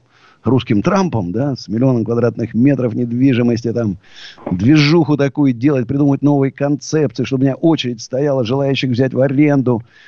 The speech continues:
потому что я креативный, я творческий. Но такая экономическая ситуация, э, надо очень, и каждому я советую, друзья мои, очень хорошо подумать,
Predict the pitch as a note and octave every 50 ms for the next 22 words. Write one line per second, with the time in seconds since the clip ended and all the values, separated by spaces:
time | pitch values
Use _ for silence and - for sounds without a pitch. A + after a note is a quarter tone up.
0 | _ _ - F#2+ - - F#2 F2 F2 - - A2+ A2+ A#2+ A#2 - E3 F3 E3+ D#3
1 | C#3 B2 A2 A2 A#2+ A2+ B2 C#3+ E3 E3 - - A2+ - - - F#2+ D#2+ - -
2 | _ - - - - - - - E2+ G2+ A#2 D3+ F3 E3+ E3 C#3+ - D#3+ D3+ C#3+
3 | - C#3 C3 C3+ C3+ C3+ A#2 - - - - A2 G2+ - - - A2 A2+ - -
4 | A#2 - B2 D#3 F3 - - - - B2+ G#2 F#2 F2 D#2 - _ _ _ _ -
5 | - - - - - - - - _ - G2 G2 G2 G2 G2 F#2+ F#2+ F#2+ F#2+ F#2+
6 | G2 A2+ B2 A#2 A#2 A2 - - C#3 D#3+ D#3 - C3+ A#2+ G#2+ A#2 A2+ A#2 - -
7 | D3+ C3+ A2 G2+ A2+ G#2 G#2 G2 G2 G2 - G#2+ G#2 B2+ D#3+ D#3+ - - G#2+ F#2
8 | F2+ G2 G2+ F#2 A2 A2 G2 F#2 F2+ E2+ D#2 - _ A2+ C#3+ F3 - - C#3+ -
9 | - A2 G#2 G2 - - A2+ A2+ - A2 G#2 F#2+ F#2 - F#2 D#2+ C#2+ - - -